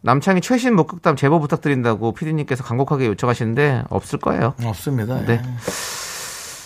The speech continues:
Speaker 1: 자, 우리, 오, 최수정님께서 이것도 옛날 일인데 개그맨 이경규 김밥집 할 때 사인 받았어요. <laughs> 라고 보내주셨고,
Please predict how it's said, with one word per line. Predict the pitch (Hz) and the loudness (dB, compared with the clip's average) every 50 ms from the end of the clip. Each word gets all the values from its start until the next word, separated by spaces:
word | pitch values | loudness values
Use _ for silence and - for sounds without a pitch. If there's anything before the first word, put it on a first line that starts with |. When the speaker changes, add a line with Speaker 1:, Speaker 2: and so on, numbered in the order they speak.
| - - | -14 -4
Speaker 1:
자, | - 196 196 196 196 196 190 190 190 190 185 185 185 185 180 180 175 175 175 175 175 170 170 160 | 2 4 6 8 8 8 10 10 10 10 8 8 8 8 8 8 8 8 8 8 8 8 6 6
우리, | 160 165 175 175 175 175 175 170 170 170 175 170 - | 4 4 4 4 6 6 6 6 6 4 2 4 6
오, | 185 202 214 185 160 131 87 67 - - - _ _ _ - - - - _ _ _ _ _ _ _ _ _ _ _ _ _ _ _ _ _ _ _ _ _ _ _ _ _ - | 8 10 10 10 8 6 2 -4 -12 -18 -20 _ _ _ -20 -20 -20 -20 _ _ _ _ _ _ _ _ _ _ _ _ _ _ _ _ _ _ _ _ _ _ _ _ _ 2
최수정님께서 | - 226 208 202 202 208 190 170 - - 127 - - 104 98 - - - - _ _ - - _ _ _ _ _ _ _ _ _ _ _ _ _ _ _ _ _ _ - | 2 4 4 6 6 6 6 6 6 6 4 6 6 4 2 2 -6 -20 -20 _ _ -20 -20 _ _ _ _ _ _ _ _ _ _ _ _ _ _ _ _ _ _ -2
이것도 | - 147 165 165 185 | 2 4 4 6 6
옛날 | 143 131 151 151 139 | 6 6 6 6 4
일인데 | 135 123 123 117 123 | 4 2 2 2 0
개그맨 | 117 - 123 135 151 156 151 123 | 0 0 2 4 4 4 4 4
이경규 | 120 120 151 165 165 147 147 120 | 4 4 4 4 4 2 0 -2
김밥집 | - 127 120 156 160 - 170 147 | 0 2 4 4 4 2 2 2
할 | 151 127 - | 2 2 2
때 | - 120 | 2 0
사인 | 110 165 185 202 | 2 4 4 6
받았어요. | 180 170 131 110 - - 101 101 98 110 139 202 - | 6 6 6 4 2 0 -2 0 2 4 4 2 2
<laughs> | - 180 175 - _ _ _ _ _ _ _ - _ _ _ _ _ _ _ _ _ _ _ _ - - _ - - - - - - - - - - - - - - - - - - - - - - - - - - - - - - - - - - - - - - - - - - - - - - - - - - | -2 -10 -10 -10 _ _ _ _ _ _ _ -20 _ _ _ _ _ _ _ _ _ _ _ _ -20 -20 _ -20 -20 -20 -20 -20 -20 -20 -16 -16 -16 -14 -14 -14 -14 -14 -14 -18 -20 -20 -18 -18 -16 -16 -16 -16 -18 -18 -18 -16 -14 -14 -14 -12 -8 -8 -8 -8 -8 -16 -14 -10 -10 -8 -8 -10 -12 -14 -20 -8 -2
라고 | - 123 123 127 | 0 2 2 2
보내주셨고, | 123 139 139 127 123 123 113 - - 202 196 175 147 123 113 107 101 | 4 4 4 4 4 2 0 4 6 8 8 8 8 8 6 4 2